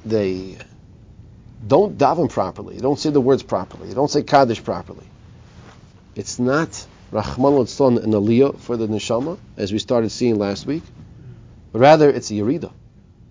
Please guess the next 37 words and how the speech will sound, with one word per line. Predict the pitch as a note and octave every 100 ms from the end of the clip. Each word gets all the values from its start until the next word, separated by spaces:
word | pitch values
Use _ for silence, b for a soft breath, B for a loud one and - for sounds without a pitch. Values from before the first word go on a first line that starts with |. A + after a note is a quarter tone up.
| b b b _ - - -
Rahman | G#2 - C3 E3
Litzlan | F3 D3+ C3
is | B2+
yerida. | A#2+ G#2+ F2+ - - - - - - - - -
And | C#3
I |
was | C#3+ D3
looking | A#3 B3+
under | F3+ E3
the | C3+
topic | - - C#3 D#3 A#2+
of, | G#2 F#2
of | F#2+
Yahrzeit, | G2+ F#3+ - E3
I | B2
couldn't | - F#3 F3
find | F3 D3 F2
it. | - - - -
You |
know | A2+
why? | A#2+ D#3 G3
It's | B2
right | D3 C3+
here | D#3 G#2+
by | A2
Yamein. | A2+ B2+ F#2 - - - - - - A#2
It's | -
right | C#3+ D3+
here. | E3 G2+
This | C3+
is | C3
the | C3+
piece | D3 C#3+
I |
was | B2+
looking | D3+ C3
for. | -